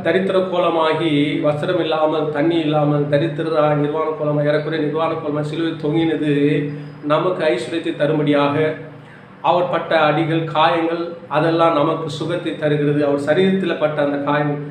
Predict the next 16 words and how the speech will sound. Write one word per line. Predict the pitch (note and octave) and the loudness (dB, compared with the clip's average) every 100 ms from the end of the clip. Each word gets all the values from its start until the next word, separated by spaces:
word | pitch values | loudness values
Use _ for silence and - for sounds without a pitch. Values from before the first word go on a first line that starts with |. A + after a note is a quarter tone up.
| - | -6
நமக்கு | D3+ D3+ D3 | 0 0 0
சுகத்தை | C#3+ D3+ E3 D#3+ - | -4 -2 -2 -2 -4
தருகிறது. | D3 C#3+ C#3+ D3+ D#3 - - - - | -2 0 0 0 -4 -6 -14 -14 0
அவருக்கு | D#3 F3 D#3+ - D#3 D3+ D3 D#3 | 2 2 0 -2 -4 -4 -6 -8
உண்டான | D#3 E3+ F3 E3 | -2 2 4 4
அந்த | D3 | 4
ஆக்கினை | E3 - F3 E3 D3 | 4 2 -2 -4 -4
தீர்ப்பு | D#3+ D3 D3 | -6 -2 0
நமக்கு | D3 D3 E3 | 2 0 -2
தேவனோட | D3+ E3 E3 D#3+ | 0 0 0 0
சமாதானத்தை | C#3+ D3+ D3+ D#3 D3 C#3+ | -2 0 2 2 2 -2
உண்டாக்குறது. | C#3+ C#3+ C#3 C#3 C#3 D3 - - - - | 0 0 -2 -4 0 0 0 -6 -12 -2
அது | D3+ E3 | 0 4
மாத்திரம் | E3 D#3+ C#3+ | 2 4 4
அவருடைய | D#3 D3+ D3+ | 4 2 2
ரத்தம் | D3 D3 - G3 F#3+ | 2 2 2 2 2